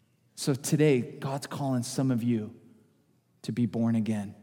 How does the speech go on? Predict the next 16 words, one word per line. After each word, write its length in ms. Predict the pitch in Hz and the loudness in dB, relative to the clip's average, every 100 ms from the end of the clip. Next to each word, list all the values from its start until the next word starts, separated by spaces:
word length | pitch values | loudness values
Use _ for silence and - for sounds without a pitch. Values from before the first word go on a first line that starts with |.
| - _ _ - | -20 _ _ -6
That 160 | 123 123 | -4 2
means 260 | 135 127 | 2 2
that 100 | 123 | -2
you 300 | 107 135 165 | -2 0 0
simply 480 | 165 - 151 147 156 | -2 -2 -2 0 -2
surrender 600 | - 120 110 120 151 156 | -2 -2 0 2 2 2
your 200 | 143 135 | 2 0
life 280 | 131 120 123 | 0 0 -2
to 100 | 117 | -6
Jesus 760 | 110 123 110 101 - - - - _ _ _ _ _ _ - | -4 0 0 -2 -6 -6 -6 -12 _ _ _ _ _ _ -4
and 140 | 110 | 0
let 240 | 113 127 | 2 0
him 380 | - - 156 160 | -2 0 2 2
come 440 | 160 147 127 110 110 - - | 0 0 2 2 0 -8 -4
and 240 | 120 120 | 2 4
live 420 | 123 139 143 139 | 6 6 4 0